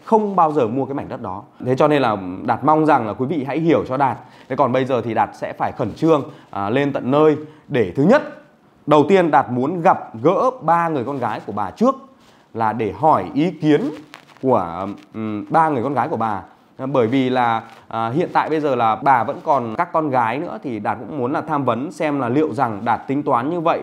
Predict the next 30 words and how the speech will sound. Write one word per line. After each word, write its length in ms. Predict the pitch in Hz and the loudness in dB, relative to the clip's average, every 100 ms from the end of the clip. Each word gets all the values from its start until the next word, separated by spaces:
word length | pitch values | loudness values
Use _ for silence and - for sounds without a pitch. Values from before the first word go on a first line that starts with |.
| - | -4
là 200 | 120 104 | 0 0
có 260 | - 104 | 0 -2
hợp 220 | 147 156 113 | 0 0 0
lý 140 | 123 | -4
hay 100 | 175 | -2
không. 260 | 175 185 175 - - - | 0 0 0 -12 -16 -4
Chứ 80 | |
không 220 | 262 233 226 | 2 4 4
bây 100 | 226 | 6
giờ 220 | 214 202 | 6 6
Đạt 200 | 196 175 | 4 4
mua 220 | 214 220 | 4 4
xong 280 | 220 214 214 | 4 4 4
đất, 140 | 262 - - _ | 2 0 -16 _
xong 140 | - 208 | 0 2
rồi 140 | 202 | 2
mình 320 | 196 185 147 | 2 -2 0
đang 180 | 196 202 | 2 2
xây 180 | 202 208 | 2 0
nhà 200 | 208 160 | 2 2
dở 160 | 147 139 | 2 2
dang, 480 | 185 185 180 185 180 | 2 0 -6 -8 -6
các 120 | 202 | 2
cô 100 | 214 | 2
con 160 | 202 180 | 2 2
gái 220 | 147 170 | 0 0
lại 240 | 202 151 | -2 -2
ra 260 | 147 175 165 | 2 2 2
để 60 | 139 | 0
biểu 180 | 127 | -4